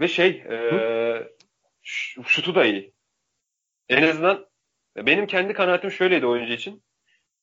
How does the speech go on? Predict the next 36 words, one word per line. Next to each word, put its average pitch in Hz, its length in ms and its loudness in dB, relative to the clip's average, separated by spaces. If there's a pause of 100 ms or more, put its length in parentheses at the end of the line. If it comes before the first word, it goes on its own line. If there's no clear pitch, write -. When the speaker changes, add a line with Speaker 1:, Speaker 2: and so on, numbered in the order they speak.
Speaker 1:
Hakikaten 175 520 0
Championship 160 540 -4
seviyesinde 139 420 -2
çok - 240 -4
iyi. 175 260 -2 (280)
Yani, - 120 -20 (400)
e, 110 160 -6
bir 131 80 -6
takımın 160 300 2
kaderini 151 400 2
değiştirecek, 131 420 -2
tek 175 180 -4
başına 165 300 0
bir 165 100 0
takımı, 170 360 -2 (600)
e, 117 40 -2 (420)
playoff 170 340 4 (120)
potasına 160 360 -2
sokabilecek 165 540 2
bir 151 60 2
oyuncu 127 200 2
olarak 117 240 4
görüyordum. 127 380 0 (440)
E, 107 140 -6
West 113 340 -2
Bromwich'e 156 380 2
kiralık 117 340 2
verdiler 110 300 2
bu 110 60 -6
sezon. 120 360 -4 (380)
West 120 200 -2
Bromwich'te 147 360 2
de - 40 -2
çok - 180 -4
iyiydi. 143 300 0 (680)
E, 113 60 0